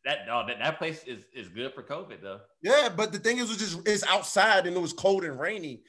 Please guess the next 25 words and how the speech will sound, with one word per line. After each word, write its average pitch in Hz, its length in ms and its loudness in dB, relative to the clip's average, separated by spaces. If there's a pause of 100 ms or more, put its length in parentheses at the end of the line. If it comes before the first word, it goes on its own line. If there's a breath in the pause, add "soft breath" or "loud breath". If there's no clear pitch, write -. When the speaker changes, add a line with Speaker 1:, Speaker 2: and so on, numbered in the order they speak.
(200 soft breath)
Speaker 2:
So 170 480 2
to 175 100 -4
walk 165 340 2
to 214 180 -8
my 175 160 0
little 170 220 -6
bubble 175 360 0
thing, 151 420 -4 (220 soft breath)
I 165 60 -2
had 185 120 4
to 185 60 -2
walk 175 300 2
through 165 180 -8
literally 165 420 0
puddles 156 400 -2
of 107 100 -8
mud. 123 280 -4 (340)
Speaker 1:
Did 135 120 -10
the 127 80 -4
bub-, 151 400 2
was 135 120 -2
the 131 60 -4
bubble 147 300 0
heated 175 340 -4 (240)
inside? 131 400 -6